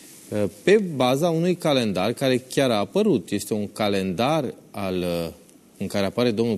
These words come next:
Putin în fiecare lună, într-o altă ipostază,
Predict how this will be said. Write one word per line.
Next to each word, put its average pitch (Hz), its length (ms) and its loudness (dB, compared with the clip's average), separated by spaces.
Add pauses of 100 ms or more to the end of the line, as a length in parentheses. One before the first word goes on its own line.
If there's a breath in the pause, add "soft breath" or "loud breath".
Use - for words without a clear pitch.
Putin 123 320 0
în 87 100 -2
fiecare 95 760 0 (120)
lună, 107 380 2
într-o 85 220 -2
altă 107 220 0
ipostază, 92 880 -2